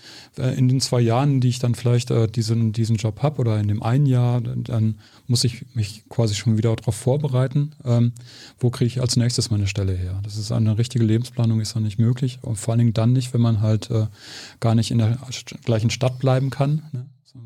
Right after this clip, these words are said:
Man muss dann vielleicht zu einer anderen Uni, wenn man sich da nochmal bewerben will. Und das ist natürlich, äh, krass. Und das nun auch, äh, wenn man das ver-,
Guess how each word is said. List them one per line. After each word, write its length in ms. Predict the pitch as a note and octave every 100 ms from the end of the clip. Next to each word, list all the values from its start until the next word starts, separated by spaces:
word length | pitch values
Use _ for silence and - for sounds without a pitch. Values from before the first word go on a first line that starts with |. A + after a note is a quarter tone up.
| A2+ A2+
Man 100 | A2
muss 120 | A2+
dann 180 | A#2+ A2
vielleicht 220 | G#2 G#2+
zu 80 | G2+
einer 100 | -
anderen 260 | A#2+ C3 C3
Uni, 340 | C3 B2+ B2
wenn 100 | A#2+
man 160 | A#2+ A2
sich 180 | A#2
da 140 | - A#2+
nochmal 240 | B2 B2
bewerben 420 | A#2 A2+ A#2 A#2
will. 180 | A2 A2 - _ _ _ _ _ _ _ -
Und 180 | B2
das 140 | A2+ G#2
ist 180 | B2+ -
natürlich, 600 | A#2+ - A2 A2 - -
äh, 180 | G#2 G2
krass. 300 | - A2 A2+
Und 80 |
das 160 | G#2 G2
nun 160 | G#2+ G#2+
auch, 300 | - A2 G#2+
äh, 280 | - A2 G#2+ G#2
wenn 80 |
man 100 | A2
das 200 | G#2+ G#2
ver-, 140 | -